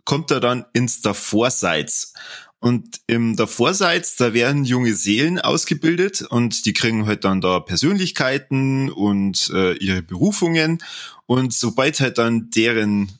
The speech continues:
was war das, irgendwie so ein, so ein Sticker oder irgendwie so, da kämen dann die ganzen, äh, Fähigkeiten und Persönlichkeiten so drauf.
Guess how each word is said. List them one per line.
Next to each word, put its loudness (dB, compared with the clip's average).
was -2
war 2
das, -2
irgendwie 0
so 2
ein, 0
so -2
ein 0
Sticker 0
oder 0
irgendwie -2
so, 0
da 2
kämen -2
dann 2
die 0
ganzen, 0
äh, 0
Fähigkeiten -2
und -2
Persönlichkeiten 0
so 0
drauf. -2